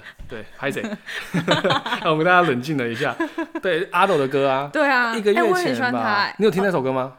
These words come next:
Speaker 2: 有啊，因为他是上个月
Speaker 1: 哎，他的M V我差点哭出来哎。
Speaker 2: 真的，我没有看M V，可是我有听歌，因为他是，
Speaker 1: 因为他
Speaker 2: 我记得他是情人节出的。
Speaker 1: 对，他这首歌讲情歌。
Speaker 2: 对嘛？
Speaker 1: 然后他是跟上一首，有一首歌也是讲情歌，那首歌你应该也知道，只是我不会讲日文。然后是有
Speaker 2: 哦，讲日文我可能不知道。
Speaker 1: 相互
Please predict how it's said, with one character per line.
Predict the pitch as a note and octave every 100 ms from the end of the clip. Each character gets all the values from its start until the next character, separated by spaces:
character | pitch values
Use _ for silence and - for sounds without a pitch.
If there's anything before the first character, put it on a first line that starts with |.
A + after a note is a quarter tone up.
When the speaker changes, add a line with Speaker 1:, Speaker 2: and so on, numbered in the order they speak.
| _
Speaker 2:
有 | A3 B3+
啊， | C4+ D#4+ F4 F4 -
因 | -
为 | G#3+
他 | C#4+
是 | B3 B3
上 | D4
个 |
月 | D4
Speaker 1:
哎， |
他 |
的 |
M |
V |
我 | G#3
差 | C4
点 | F4
哭 | A#3+
出 | A3+ B3+
来 | G#3 E3
哎。 | D#3 C3+ A2
Speaker 2:
真 | F#4+
的， | F#4+
我 | C4+
没 | D#4
有 | D#4+
看 | D#4
M | A#3+
V， | A#3+
可 | A#3+
是 | B3
我 | B3+
有 |
听 | G#3+ A3 G3+
歌， | G3
因 | B3
为 | C#4
他 | F4 F#4+
是， |
Speaker 1:
因 |
为 | -
他 | -
Speaker 2:
我 | A3
记 | D4
得 |
他 | B3
是 | B3
情 | G#3
人 | F#3+ A3+
节 | - A#3
出 | - F3
的。 | F3 F3 -
Speaker 1:
对， | - - -
他 | B3
这 |
首 | D#3+
歌 | E3
讲 | E3 A2+
情 | A#2+
歌。 | A#2 A#2+ B2
Speaker 2:
对 | D4+
嘛？ | B3+ F3+
Speaker 1:
然 |
后 | G3
他 | A3+
是 |
跟 | A3+ G#3+ A3 A3 -
上 | - A3 G#3+
一 |
首， | F#3+ A#2+ - - _ - -
有 | - D3+
一 | A3+
首 | C#3
歌 | B2 F3
也 |
是 | C#3
讲 | C3 A2
情 | A2+ A2
歌， | B2 D#3
那 | E3
首 | C#3+
歌 | A2 B2
你 | A2
应 |
该 | A2
也 | G#2
知 | A2
道， | G2+
只 | A#2+
是 |
我 | C#3
不 | B2+
会 | A#2+
讲 | G#2+ G#2
日 | G#2
文。 |
然 | G2+ - - -
后 | C3+
是 | G3 E3
有 | A2+
Speaker 2:
哦， | A2 G3
讲 | G3 G#3
日 | C4
文 |
我 | A3+
可 | F#3 F3+
能 | F#3
不 | G3
知 | F#3
道。 | F3+
Speaker 1:
相 | F3
互 | -